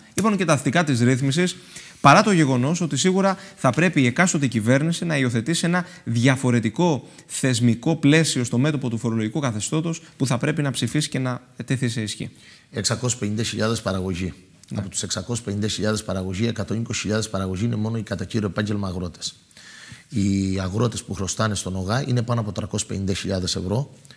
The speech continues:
Speaker 2: και στα δημόσια ταμεία. Καταλαβαίνετε ότι ο αριθμός είναι πάνω από το πενήντα πέντε τοις εκατό βάσει του συνόλου,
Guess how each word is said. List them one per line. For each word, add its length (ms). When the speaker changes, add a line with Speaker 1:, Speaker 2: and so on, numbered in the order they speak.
Speaker 2:
και 100
στα 160
δημόσια 420
ταμεία. 380
Καταλαβαίνετε 640
ότι 320
ο 100
αριθμός 480
είναι 180
πάνω 260
από 160
το 420
πενήντα 300
πέντε 260
τοις 140
εκατό 440
βάσει 260
του 80
συνόλου, 600